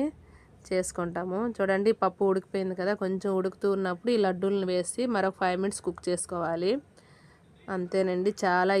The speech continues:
ఈజీ ఈ పప్పుండ్రాలు చేసుకోవడం. ఇయర్‌కి ఒకసారి కదా, చాలా బాగా చేసుకొని తింటాము.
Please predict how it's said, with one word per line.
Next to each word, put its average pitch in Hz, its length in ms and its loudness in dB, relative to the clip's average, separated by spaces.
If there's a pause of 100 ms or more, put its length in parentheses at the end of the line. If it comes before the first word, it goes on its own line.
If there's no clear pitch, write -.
(100)
ఈజీ 190 340 0
ఈ - 100 -2
పప్పుండ్రాలు 180 540 -2
చేసుకోవడం. 175 520 -2 (1040)
ఇయర్‌కి 202 320 4
ఒకసారి 190 400 -4
కదా, 185 200 0 (680)
చాలా 190 220 4 (120)
బాగా 190 200 4 (100)
చేసుకొని 190 520 -2
తింటాము. 175 480 -4